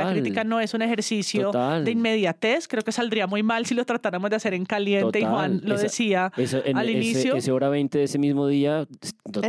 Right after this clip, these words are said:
Speaker 1: el
Speaker 3: que
Speaker 1: mundo decía
Speaker 3: fuiste?
Speaker 1: cosas desproporcionadas. Yo
Speaker 2: Porque
Speaker 1: también probablemente no
Speaker 2: exacto,
Speaker 1: entendía.
Speaker 2: entonces, eh, creo que sí es un plato que se sirve mejor frío y también que es un ejercicio de miradas y de lecturas.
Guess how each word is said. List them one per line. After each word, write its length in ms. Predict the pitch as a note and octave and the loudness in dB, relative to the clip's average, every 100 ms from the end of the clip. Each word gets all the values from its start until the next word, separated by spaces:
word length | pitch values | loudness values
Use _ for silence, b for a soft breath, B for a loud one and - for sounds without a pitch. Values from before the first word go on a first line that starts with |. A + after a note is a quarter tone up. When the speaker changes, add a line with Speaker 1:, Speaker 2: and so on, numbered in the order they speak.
| A3+ | 0
Speaker 1:
el 60 | |
Speaker 3:
que 80 | A3 | 0
Speaker 1:
mundo 160 | C4 - | 0 0
decía 320 | A#3 - A3 | 0 0 -2
Speaker 3:
fuiste? 80 | B3 | 0
Speaker 1:
cosas 440 | C3+ A#2 C3 B2 - | 0 -2 -4 -6 -4
desproporcionadas. 1040 | D3 - D3 A#2 G#2+ G2+ C#3 C3+ G2 F#2+ | -4 -4 -2 -2 0 0 0 0 -2 -6
Yo 40 | - | -4
Speaker 2:
Porque 160 | A3+ | -4
Speaker 1:
también 360 | - A3+ F#3+ B2+ | -2 -2 -2 -2
probablemente 420 | B2+ A#2 B2 C#3 | 0 0 0 -2
no 40 | A2 | -2
Speaker 2:
exacto, 320 | A#3 G#2+ - | -2 -2 -2
Speaker 1:
entendía. 200 | F3 C4+ | -2 -2
Speaker 2:
entonces, 500 | - G#3+ - - A3+ | 0 -2 -2 -4 -2
eh, 260 | G3+ F#3+ - - | 0 -2 -4 -4
creo 200 | G#3 F#3+ | -2 -2
que 120 | A3+ | -2
sí 160 | - G#3 | -2 -2
es 120 | G#3+ | 0
un 120 | G3 | 0
plato 260 | A3 G#3 G#3+ | 0 0 -2
que 60 | A#3 | -2
se 80 | G#3+ | 0
sirve 200 | F3+ F3+ | 0 0
mejor 280 | G3 F#3 | 0 0
frío 320 | - F#3+ A3 A4+ A#4+ _ B B B B B _ - | -2 -2 0 0 -4 _ B B B B B _ -2
y 300 | A3 G#3 - | 0 0 0
también 440 | F#3 F#3 F3+ F#3 | -2 0 -2 -2
que 120 | G3+ | -4
es 100 | G3 | -2
un 80 | A3+ | 0
ejercicio 500 | A#3 A#3 G#3+ - F#3 | 0 -2 -4 -2 0
de 300 | F#3+ G#3 G#3+ | 2 2 2
miradas 760 | G#3 F#3 F3 F3 F3 F3+ F#3+ G#3+ | 2 2 0 0 2 0 0 -2
y 80 | G#3 | -2
de 320 | F#3+ F3+ D#3 | 0 -2 -4
lecturas. 640 | D3 - D#4+ F#4 - - | -8 -4 0 0 -2 -6